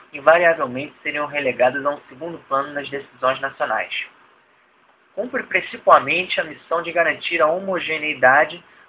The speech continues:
no desenvolvimento das cinco regiões brasileiras, malgrado a praxis reiteradamente distorça esses valores e induza-nos a conclusões antagônicas. O artigo cinquenta e dois dez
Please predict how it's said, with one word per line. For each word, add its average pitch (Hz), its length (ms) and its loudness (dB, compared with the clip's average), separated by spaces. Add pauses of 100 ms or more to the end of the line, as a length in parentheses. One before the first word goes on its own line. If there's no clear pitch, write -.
(100)
no 147 80 -6
desenvolvimento 170 960 -2
das 151 160 -4 (100)
cinco 190 220 -16
regiões 165 440 -2
brasileiras, 165 600 0 (640)
malgrado 165 540 6
a 147 60 2
praxis - 540 4
reiteradamente 170 1040 0
distorça 170 560 -2
esses - 220 -18
valores 151 580 2
e 165 60 -10
induza-nos 160 600 -8
a 151 60 0
conclusões 143 580 -8
antagônicas. 127 720 -4 (1040)
O - 80 4
artigo 226 300 -6
cinquenta 190 300 -4
e - 20 -8
dois 160 400 0
dez 139 560 4